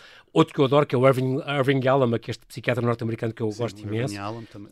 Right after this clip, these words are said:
Speaker 1: Tu foste também o que lançou o Luís Miguel Rocha,
Speaker 2: Há
Speaker 1: meu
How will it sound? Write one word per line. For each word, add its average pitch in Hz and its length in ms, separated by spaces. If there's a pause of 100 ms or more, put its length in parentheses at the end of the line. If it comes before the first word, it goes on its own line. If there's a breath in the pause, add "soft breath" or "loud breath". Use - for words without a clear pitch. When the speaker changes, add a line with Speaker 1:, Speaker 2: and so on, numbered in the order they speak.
Speaker 1:
Tu 226 120
foste 202 220
também 196 200
o 190 220
que - 120
lançou 185 440
o 156 40
Luís 165 140
Miguel 151 260
Rocha, 131 340
Speaker 2:
Há - 40
Speaker 1:
meu 160 80